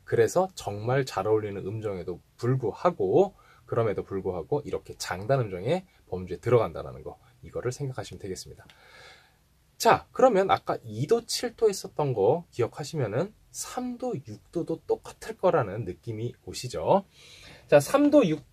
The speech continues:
도 같은 경우에는 지금 방금 단삼이 네 개,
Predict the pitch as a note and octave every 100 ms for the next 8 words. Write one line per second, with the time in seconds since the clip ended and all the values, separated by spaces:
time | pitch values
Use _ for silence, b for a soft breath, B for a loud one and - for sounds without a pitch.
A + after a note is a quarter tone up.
0 | - A3 A3 G#3+ G3+ G3 G3+ F#3+ F3+ E3
1 | D3 E3+ F3+ F2 - C3 D#3+ E3+ C#3 A2
2 | A2 E3+ A#3 A#3+ _ _ - _ - _
3 | - - - _ - B2+ E3 G3 G#3 G3+
4 | D3+ F#2+ F2 D2+